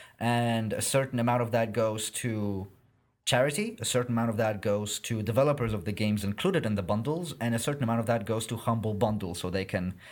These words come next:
actually keep doing this stuff. And all, all of this you can decide how much you wanna pay. So you can either pay one dollar and be an asshole, or you can pay a million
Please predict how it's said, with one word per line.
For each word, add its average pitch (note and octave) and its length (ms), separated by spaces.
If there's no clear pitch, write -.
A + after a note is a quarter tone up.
actually G2 320
keep G2 320
doing G#2 260
this D2+ 140
stuff. - 420
And B2 180
all, D#3+ 360
all C#3+ 100
of D3+ 100
this C#3+ 160
you B2+ 80
can G#2+ 160
decide F#2 540
how A2 100
much A2 160
you G#2 60
wanna F#2+ 120
pay. E2+ 380
So A2 220
you G#2+ 80
can B2+ 140
either C#3+ 200
pay B2 500
one D#3 180
dollar G3 420
and F#2+ 300
be G2+ 160
an F#2+ 80
asshole, C3+ 420
or C#3 140
you D3 80
can D#3+ 140
pay D#3+ 360
a E3 40
million C#3 400